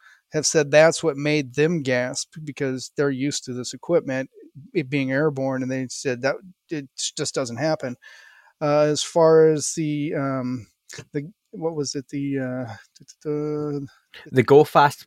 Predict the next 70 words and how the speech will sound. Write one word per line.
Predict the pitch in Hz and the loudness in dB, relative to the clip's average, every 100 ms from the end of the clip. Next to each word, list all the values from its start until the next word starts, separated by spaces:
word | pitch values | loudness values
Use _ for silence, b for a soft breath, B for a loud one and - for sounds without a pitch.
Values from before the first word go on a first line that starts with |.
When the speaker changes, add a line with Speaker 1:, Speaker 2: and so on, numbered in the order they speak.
| - | 2
Speaker 2:
breaks | 120 113 - | 2 2 0
the | |
track, | 113 120 123 - - | 2 4 4 2 -4
and | 113 | 2
then | 117 | 2
I | 110 | 4
think | 120 107 85 | 2 2 2
the, | 113 107 107 104 _ - | 4 6 6 2 _ 2
oh | 127 | 4
no, | 123 | 6
is | 127 113 | 4 2
it | 123 | -2
Fleer | - - 135 135 | -4 0 4 6
one? | 120 131 151 147 - | 6 4 0 -6 -2
They're, | 120 | 2
they're | 123 | 4
labelled | 120 123 123 120 | 6 6 4 2
as | 117 113 | 4 4
on | 104 | 4
the | 104 | 4
website | 101 101 - 107 | 4 2 4 2
now | 98 98 | 4 2
anyway | 98 104 | 4 2
on | 98 | 2
T | - 104 | -2 -4
T | 110 | 0
S | 104 - | 0 4
A, | 110 | 4
but, | 107 107 - - | 4 0 -2 2
Speaker 1:
Oh, | 247 233 | 4 6
Speaker 2:
but | |
then | 214 - | 6 6
Speaker 1:
yeah, | 175 | 4
Speaker 2:
you, | 151 | 2
Speaker 1:
yeah. | 135 - | -4 -8
Speaker 2:
you've | 117 120 | -4 -2
got | - 117 | 2 4
the | 120 | 4
other | 110 113 | 6 6
one, | 113 110 | 6 2
which | 101 | 0
is | 113 - | -2 -2
the | 107 | -2
Tic | - - | -2 -2
Tac | - 110 - | 0 0 0
shooting | - 113 110 | -6 -2 0
across | 101 - 104 101 - | 0 2 2 2 2
the, | 104 95 - | 2 0 -2
the, | 104 - | -2 -2
the | - | -6
surface | - 107 107 - | 0 0 2 2
of | |
the | 95 | 2
water. | 92 90 90 _ _ _ _ _ _ _ _ _ _ - | 4 2 0 _ _ _ _ _ _ _ _ _ _ -4
Speaker 1:
Well, | 170 - | -2 2
I | 208 | 4
thought | 220 | 6
that | 208 | 6
was | 180 143 | 4 2
the | |
Go | 139 170 175 | 2 4 4
Fast. | - 170 156 170 - | 4 2 2 -2 0
I | 208 | 0
think | - 247 | 2 2
the | 202 | 4
Tic | - 262 262 | 4 2 2
Tac | - 190 185 - | 6 6 6 4
was | 170 170 | 2 2
the | 175 | 0
one. | 175 165 175 | 0 0 -2